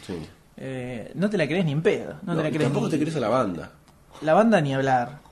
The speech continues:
Speaker 2: La banda te das
Speaker 1: Desastre.
Speaker 2: cuenta que eran cualquiera.
Speaker 1: Desastre.
Speaker 2: Se no-,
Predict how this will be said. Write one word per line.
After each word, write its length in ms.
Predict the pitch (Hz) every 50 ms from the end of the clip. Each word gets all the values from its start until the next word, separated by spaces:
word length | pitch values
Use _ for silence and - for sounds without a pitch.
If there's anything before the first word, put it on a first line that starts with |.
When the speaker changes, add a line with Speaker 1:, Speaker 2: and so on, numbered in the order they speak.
| - -
Speaker 2:
La 120 | - 90 139
banda 140 | 139 139
te 60 | 143 117
das 180 | 110 135 131 -
Speaker 1:
Desastre. 160 | 139 135 -
Speaker 2:
cuenta 200 | 156 156 147 139
que 60 | 135
eran 140 | 135 131 131
cualquiera. 580 | 131 135 131 143 147 151 151 165 165 165 -
Speaker 1:
Desastre. 280 | - - - - - 196
Speaker 2:
Se 100 | - 170 170
no-, 140 | 180 185